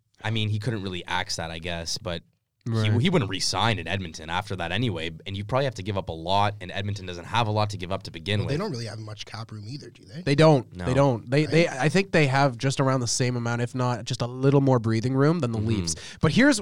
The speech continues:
Speaker 2: so here was the trade, uh, for those that are, were, are not sure by the time this is posted, but I'm gonna say it anyway. It's my due diligence. Taylor Hall, fifty percent retained. That's interesting.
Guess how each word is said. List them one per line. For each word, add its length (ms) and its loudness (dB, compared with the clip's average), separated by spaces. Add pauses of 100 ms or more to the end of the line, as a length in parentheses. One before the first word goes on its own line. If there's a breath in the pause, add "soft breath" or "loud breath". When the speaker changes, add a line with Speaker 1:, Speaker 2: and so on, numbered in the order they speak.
Speaker 2:
so 120 8
here 200 8
was 100 4
the 60 2
trade, 400 2
uh, 180 -2
for 160 -2
those 360 4
that 260 -4 (120)
are, 120 -4
were, 360 4
are 120 0
not 180 0
sure 480 0
by 300 0
the 100 -4
time 220 -4
this 120 -4
is 120 -6
posted, 480 -8
but 120 2
I'm 100 4
gonna 180 4
say 160 2
it 80 2
anyway. 320 -4
It's 100 -10
my 80 -6
due 160 -4
diligence. 460 -4 (420 loud breath)
Taylor 320 6
Hall, 240 8
fifty 360 4
percent 440 2
retained. 580 2
That's 220 -2
interesting. 480 -2